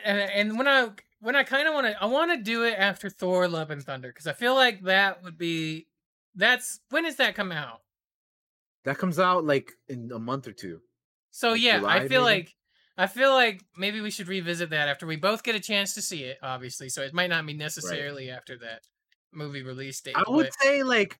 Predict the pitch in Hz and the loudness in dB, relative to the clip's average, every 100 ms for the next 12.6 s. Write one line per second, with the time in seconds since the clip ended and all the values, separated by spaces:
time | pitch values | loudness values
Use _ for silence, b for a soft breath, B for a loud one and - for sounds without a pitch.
0 | - 165 185 196 226 196 151 - 175 147 | -6 0 0 0 2 2 2 -2 -6 -4
1 | 143 156 160 135 117 127 107 90 - 120 | -4 -4 -6 -8 -4 -2 -2 -6 -10 -8
2 | 123 110 110 95 78 85 147 185 135 156 | -6 -6 -6 -6 -8 -10 0 0 2 -2
3 | - 110 104 98 104 104 - 104 101 104 | -2 -4 -6 -8 -8 -8 -10 -16 -10 -8
4 | 98 95 98 95 80 85 90 - 101 107 | -6 -6 -4 -4 -6 -8 -10 -10 -6 -2
5 | 110 117 110 110 117 - - 214 120 120 | 0 0 2 2 2 -2 0 2 2 2
6 | 120 117 117 110 104 - 107 107 101 113 | 2 0 0 0 -2 -4 -8 -6 -6 -8
7 | - 85 80 - 85 90 151 185 226 226 | -10 -10 -12 -16 -14 -14 -10 -8 -8 -8
8 | _ - 160 196 - _ _ 165 165 165 | _ -14 -8 -8 -10 _ _ -10 -10 _
9 | 180 180 170 165 175 220 311 277 240 285 | -6 -4 -6 -8 -4 -2 0 0 0 0
10 | 202 226 247 190 214 208 175 208 202 247 | 0 0 -2 -4 -4 -2 -4 -4 -6 -6
11 | 262 185 185 208 240 269 285 156 143 147 | -8 -4 0 0 0 -2 -2 -8 -6 -6
12 | 156 262 254 165 147 | -6 -6 -4 -2 -4